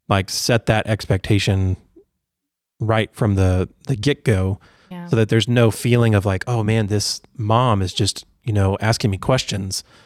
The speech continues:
Speaker 1: about her child's health." And, I mean, it's just so annoying.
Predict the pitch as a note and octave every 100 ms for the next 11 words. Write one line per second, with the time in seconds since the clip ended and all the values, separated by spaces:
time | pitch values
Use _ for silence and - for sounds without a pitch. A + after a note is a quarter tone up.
0 | _ _ A2+ A2 G#2 - A2+ - B2+ G#2
1 | - B2 G2+ - - A2 G2 F#2 F#2 _
2 | _ _ - A2 - G2+ - - - C3
3 | A#2 F#2+ A#2+ A2 F#2